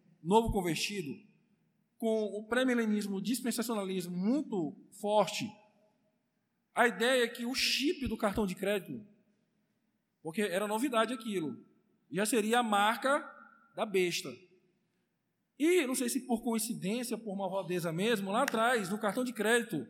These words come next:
meia meia meia. Aí era, era desgraceira total, moço. Né? Tava lá meia meia meia. Com o advento do celular,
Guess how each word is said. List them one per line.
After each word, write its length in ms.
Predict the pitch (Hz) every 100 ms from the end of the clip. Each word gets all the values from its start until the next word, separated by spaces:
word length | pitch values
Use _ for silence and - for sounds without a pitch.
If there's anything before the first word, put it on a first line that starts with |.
| - _ _ _ 185
meia 500 | 196 233 330 330 285
meia 300 | 247 269 277
meia. 580 | 196 170 147 120 110 - _ _ -
Aí 140 | 214
era, 220 | 285 330 320 -
era 120 | 294
desgraceira 440 | 262 233 - 196
total, 400 | 196 180 - 156
moço. 320 | 147 143 - - - - - - - - - _ -
Né? 240 | 196 269 - - - - _ _ _ _
Tava 200 | 226 247
lá 160 | 240 254
meia 360 | 240 269 302
meia 200 | 285 285
meia. 320 | 269 190 147 - - - - _ _ - - _ _ _ _ _ _ _ _
Com 280 | 302 370 370
o 20 |
advento 480 | 285 240 202 214 214
do 80 | 190
celular, 680 | - 190 170 196 214 147